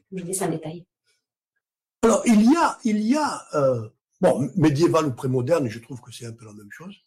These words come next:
Speaker 2: Euh, en tout cas, ça ne résoudrait pas, euh, le problème que, que, que vous soulevez, si on utilise prémoderne ou, ou médiéval.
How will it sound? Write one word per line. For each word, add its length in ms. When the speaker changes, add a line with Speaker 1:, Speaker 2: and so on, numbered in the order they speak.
Speaker 2:
Euh, 40
en 240
tout 160
cas, 140
ça 180
ne 120
résoudrait 540
pas, 180
euh, 260
le 160
problème 520
que, 120
que, 220
que 120
vous 160
soulevez, 560
si 160
on 120
utilise 300
prémoderne 640
ou, 60
ou 40
médiéval. 400